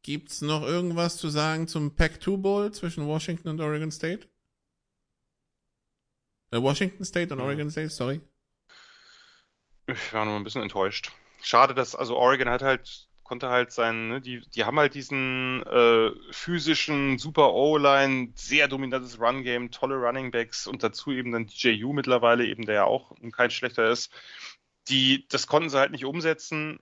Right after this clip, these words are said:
Speaker 2: so diesen, diesen Spielstil, der dann auch fordernd ist für die Defense, weil sie die ganze Zeit im Catch-up-Mode waren, von Anfang an. Und, und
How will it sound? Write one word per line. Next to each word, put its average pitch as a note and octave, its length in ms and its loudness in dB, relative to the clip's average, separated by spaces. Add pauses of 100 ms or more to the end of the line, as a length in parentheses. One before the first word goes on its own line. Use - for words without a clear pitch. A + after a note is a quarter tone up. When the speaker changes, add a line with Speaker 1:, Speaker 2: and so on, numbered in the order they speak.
(460)
Speaker 2:
so C3+ 180 -12
diesen, B2+ 360 -6
diesen A#2+ 260 -6
Spielstil, C#3+ 640 -6
der A#2+ 260 8
dann A#2 160 4
auch - 180 -2
fordernd C3+ 460 4
ist - 160 -10
für C#3 80 -14
die A#2 80 -18
Defense, B2 340 -10
weil A#2 100 2
sie A#2+ 100 -4
die A#2 80 -6
ganze B2 340 2
Zeit C3 160 0
im A#2 120 -6
Catch-up-Mode G#2+ 600 -4
waren, F#2 220 -4
von G#2 140 -2
Anfang A2+ 340 2
an. G#2+ 320 -6 (160)
Und, - 220 -18
und - 280 -20